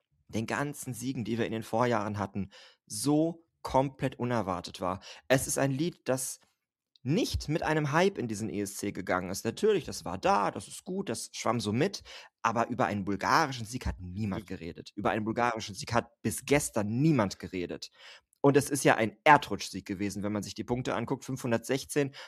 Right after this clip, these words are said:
Speaker 1: zu dreihundertdreiundvierzig auf Platz zwei. Wahnsinn. Was, was ist für dich die Erklärung, dass das sowohl bei den Jurys als auch beim Televotum die Krone bekommen hat?
Speaker 2: Ja, also w-, während der Sendung,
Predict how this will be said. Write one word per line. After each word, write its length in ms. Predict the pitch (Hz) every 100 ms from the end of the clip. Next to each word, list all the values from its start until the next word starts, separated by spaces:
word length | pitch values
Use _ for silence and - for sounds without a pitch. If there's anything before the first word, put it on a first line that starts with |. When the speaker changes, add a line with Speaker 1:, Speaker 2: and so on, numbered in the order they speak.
| - -
Speaker 1:
zu 160 | 120
dreihundertdreiundvierzig 1120 | 104 117 117 117 104 107 104 - 131 131 113
auf 140 | 113 -
Platz 260 | 104 -
zwei. 400 | - 113 117 131 - - _ _ _ _ _ _ -
Wahnsinn. 540 | 127 120 117 90 90 - -
Was, 320 | 143 - -
was 220 | 151 -
ist 180 | - -
für 100 | 127
dich 360 | 156 180 -
die 400 | - 139 131 123
Erklärung, 680 | 113 - - 123 156 151 147
dass 160 | 120 -
das 160 | 131
sowohl 320 | 104 95 156
bei 140 | 170 147
den 100 | 131
Jurys 420 | 123 135 135 - _
als 420 | - 160 220 - -
auch 160 | 170
beim 200 | 147 139
Televotum 720 | - 165 139 107 107 117 123 131 _ _ _ -
die 40 |
Krone 400 | - 123 98 87 -
bekommen 320 | - 90 85
hat? 160 | - -
Speaker 2:
Ja, 220 | 101 98
also 340 | 101 98 90
w-, 140 | 76 80
während 500 | - 92 117 131 113
der 100 | 107
Sendung, 640 | 92 104 120 117 113 113